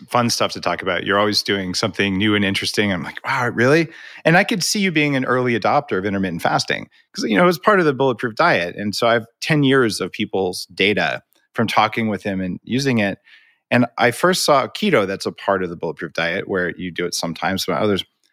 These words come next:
Keto went off the deep end where people are like, "If you eat another carb, you're a bad person." And I just see it break people over and over if you don't cycle. I know 'cause it broke me before I <laughs> released the book. That's one of the reasons I wrote that one.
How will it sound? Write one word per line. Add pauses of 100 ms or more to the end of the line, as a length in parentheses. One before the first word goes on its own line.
(400)
Keto
went
off
the
deep
end
where
people
are
like,
"If
you
eat
another
carb,
you're
a
bad
person." (380)
And (260)
I
just
see
it
break
people
over
and
over (120)
if
you
don't
cycle.
I
know
'cause
it
broke
me
before
I
<laughs>
released
the
book.
That's
one
of
the
reasons
I
wrote
that
one.